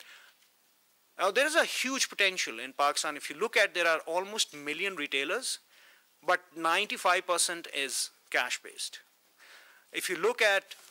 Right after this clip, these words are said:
the infrastructure in terms of mobile, which I already mentioned, it's a, it's a substantial infrastructure with seventy-two percent teledensity. Now, there are thirty-eight, uh, million three G, four G connections, and the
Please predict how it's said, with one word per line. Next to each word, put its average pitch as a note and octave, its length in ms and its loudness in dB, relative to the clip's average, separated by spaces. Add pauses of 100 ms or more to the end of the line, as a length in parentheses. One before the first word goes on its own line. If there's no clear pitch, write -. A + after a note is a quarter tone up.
(720)
the D#3 360 -12
infrastructure G#3 640 -2
in D3+ 160 -8
terms D#3 240 -2
of D3+ 100 -6
mobile, C#3+ 380 -2
which C#3 160 -6
I C#3 100 0
already C#3 320 -4
mentioned, F3 600 -4 (1300)
it's - 260 2
a, E3 140 -2
it's - 160 -2
a F3+ 80 -4
substantial D3 600 0
infrastructure D#3+ 600 -6
with C3 160 -10
seventy-two E3+ 640 -6
percent D#3+ 320 -6
teledensity. C3+ 640 -6 (680)
Now, D3 140 -6
there E3+ 180 2
are E3+ 120 4
thirty-eight, F#3 840 -2
uh, D3+ 280 2 (200)
million E3 420 -6
three D#3 220 -8
G, E3+ 220 -8
four C#3 240 -10
G D3 160 -10
connections, C#3+ 480 -8
and G3 120 0
the F#3 240 4